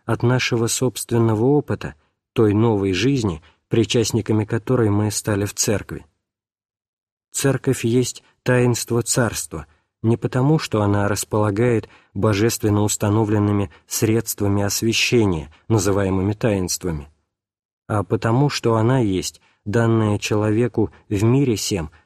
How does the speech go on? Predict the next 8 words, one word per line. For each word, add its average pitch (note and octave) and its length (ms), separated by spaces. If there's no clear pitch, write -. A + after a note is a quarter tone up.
возможность A2+ 720
видеть A#2+ 400
мир B2 300
будущего A2+ 680
века, A2 460
видеть A2 560
и A2 160
иметь A#2 320